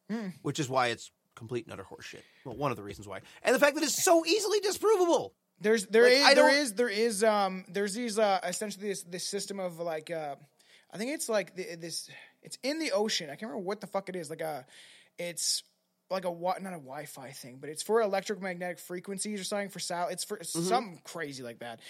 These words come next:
Speaker 1: And it goes, like, rows and rows and rows down through the ocean.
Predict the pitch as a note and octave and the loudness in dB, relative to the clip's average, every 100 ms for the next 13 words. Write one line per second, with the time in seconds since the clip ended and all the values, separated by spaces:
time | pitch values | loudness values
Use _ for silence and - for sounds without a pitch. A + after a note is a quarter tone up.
0 | - - F#3+ G3+ F#3 G#3+ B3+ G#3+ F3+ E3+ | -20 -6 -2 -2 0 2 2 2 -2 0
1 | G3+ G#3+ A3+ G3+ G3 G3 G3 F#3+ F3+ F3+ | 4 4 2 -2 2 2 2 0 4 4
2 | F3 D3+ F3 E3 E3 D#3+ E3+ D#3 D3+ D3+ | 2 -4 -4 -4 -6 -8 -10 -6 -6 -4
3 | D3 D3 | -6 -8